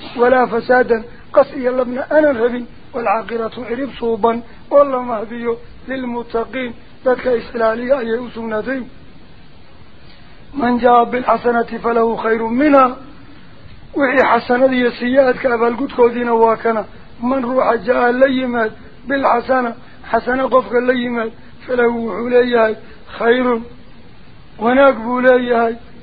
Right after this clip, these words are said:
minha min ajliha. Xasanadii uu la yimid darteed yuu asna khayr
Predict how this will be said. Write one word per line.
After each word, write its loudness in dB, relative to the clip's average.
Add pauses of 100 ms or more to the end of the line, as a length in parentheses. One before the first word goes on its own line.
(140)
minha -2
min -4
ajliha. -4 (420)
Xasanadii 2
uu -2
la 2
yimid -2
darteed 2 (360)
yuu -4
asna -6
khayr -2